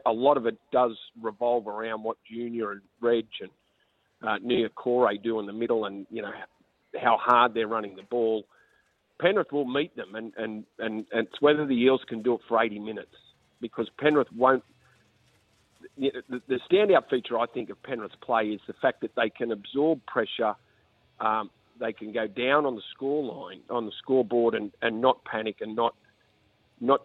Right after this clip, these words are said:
change their processes. They, they just keep going through what they believe will work. But I, I,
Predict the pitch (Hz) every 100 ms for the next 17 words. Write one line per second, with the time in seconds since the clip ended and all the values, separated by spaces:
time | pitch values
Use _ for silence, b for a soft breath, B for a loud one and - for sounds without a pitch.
0 | - 127 120 120 104 113 107 - 113 113
1 | - 101 - 76 - - 110 101 _ _
2 | 120 110 101 - 139 - - - 160 -
3 | 143 123 113 - 123 113 120 107 110 104
4 | 113 120 104 110 98 110 117 101 - 117
5 | 113 _ _ _ _ _ _ _ - 113
6 | 147 165